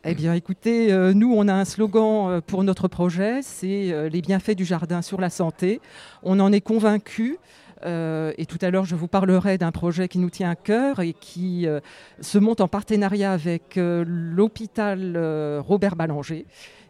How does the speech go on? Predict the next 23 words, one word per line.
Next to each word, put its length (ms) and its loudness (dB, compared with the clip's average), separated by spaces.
et, 400 -2
euh, 360 -6
qui 240 -8
vise 260 -4
justement, 880 -4
euh, 280 -4
à, 480 -6
à, 280 -12
à 100 -2
faire 240 2
du 100 0
jardin 520 0
un 100 4
espace 340 2
de 100 6
bien-être 920 2
pour, 420 -2
euh, 400 -4
tous 160 -6
ceux 220 -2
qui 280 -10
y 20 -8
viennent 400 -6